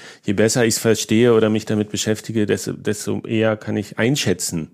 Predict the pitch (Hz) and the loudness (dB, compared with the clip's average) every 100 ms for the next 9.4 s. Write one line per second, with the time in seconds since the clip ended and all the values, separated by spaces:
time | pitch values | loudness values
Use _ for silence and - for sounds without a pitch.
0 | _ - 101 90 87 87 90 85 76 - | _ -8 -2 0 0 -2 -4 -4 -6 -4
1 | 110 117 95 80 - - - _ 90 87 | 0 2 0 -2 -10 -20 -20 _ -6 -2
2 | 90 90 85 78 98 117 - - 85 87 | 0 0 0 -2 0 2 2 0 -2 -2
3 | 85 87 90 104 117 _ _ _ - - | -2 0 0 -4 -6 _ _ _ -20 -20
4 | _ _ - 101 95 90 92 110 123 120 | _ _ -10 -4 -2 0 0 4 4 4
5 | 107 - - 85 107 107 - _ _ _ | 0 -8 -10 -4 -2 -2 -8 _ _ _
6 | _ 101 85 82 - _ _ _ _ _ | _ -10 -8 -8 -12 _ _ _ _ _
7 | _ _ 110 - 120 - 123 131 131 123 | _ _ -8 -2 -2 2 4 4 2 0
8 | 143 147 117 107 127 - 107 - 92 - | -2 -2 -4 -2 -2 -2 -4 -4 -6 -2
9 | 90 85 104 | -2 0 -2